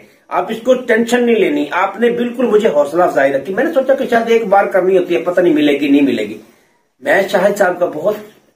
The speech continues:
बहुत मशहूर हूं कि जिन्होंने मुझे guide करते रहे और मैं उनके तरीके पे अमल करके मैंने pin को हासिल किया। अब दूसरी बात, तनवीर असगर साहब, जो कि तनवीर भाई के नाम से जिनका चैनल है, तो मैं उनकी हर वीडियो को देखता कि पिन कैसे हासिल करनी है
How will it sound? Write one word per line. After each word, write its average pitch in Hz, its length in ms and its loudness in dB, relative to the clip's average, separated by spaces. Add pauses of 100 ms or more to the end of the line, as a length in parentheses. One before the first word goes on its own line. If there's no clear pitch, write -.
(560)
बहुत 262 220 2
मशहूर 170 360 -2
हूं 180 160 0
कि 185 100 2
जिन्होंने 165 320 2
मुझे 143 260 0
guide 147 340 0
करते 131 300 -2
रहे 143 180 0 (140)
और 147 240 2
मैं 147 280 -2
उनके 175 260 2
तरीके 147 320 -2
पे 151 120 0
अमल 135 240 2
करके 160 400 -4 (440)
मैंने 165 240 -2
pin 151 180 2
को - 120 0
हासिल - 280 -6
किया। - 240 -4
अब 240 180 -4
दूसरी 247 340 0
बात, 175 400 -4 (560)
तनवीर 202 400 2
असगर 185 240 0
साहब, - 320 -10 (360)
जो 165 80 -8
कि 214 120 -6
तनवीर 190 420 0
भाई 156 220 2
के 180 180 0
नाम 160 240 0
से 160 120 -8
जिनका 180 280 2
चैनल 147 320 -2
है, 135 80 -8 (760)
तो - 40 -8
मैं 220 220 2
उनकी 269 240 0
हर 247 220 0
वीडियो 262 240 2
को 262 120 2
देखता 196 340 -2
कि 214 160 -4
पिन 233 280 0
कैसे 175 280 0
हासिल 170 260 2
करनी 226 300 0
है 233 160 0